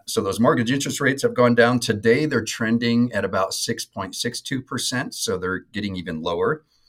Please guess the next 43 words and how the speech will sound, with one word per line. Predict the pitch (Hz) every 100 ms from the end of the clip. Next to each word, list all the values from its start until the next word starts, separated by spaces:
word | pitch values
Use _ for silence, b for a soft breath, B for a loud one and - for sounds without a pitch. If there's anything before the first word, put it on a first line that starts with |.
| _ _
And, | 95 90 87 87 85
uh, | 87 85 82 B B B B
so | 143
that | 156
bodes | 147 165
well | 143 165
for | 160 151
you | 151
as | 143
buyers | 117 127 160 101 - -
because, | 110 107 113 107 101 - -
again, | 107 135 113
sellers | - 117 143 147 - 123
out | 120 117
there | 123 131
might | 110 123
be | 120
willing | 104 104 107 117 117
to, | 113 101 95 - b b b
uh, | 92 92
further | - 123 143 110
assist | 98 - 107 -
you | 101
in | 92 90
paying | 101 95 90
down | 92 90
that | 87 82
rate | 87 98
with | 92
a | 92
concession. | - 90 - 92 - 101 92
And | 104 95
so | 92 101
that | 104 -
could | 107 -
potentially | 107 - 208 - 131
get | 98 95
you | 101
down | 82 85
into | 85 82
the | 85
fives, | - 120 110 92 -
depending | - - 165 104 85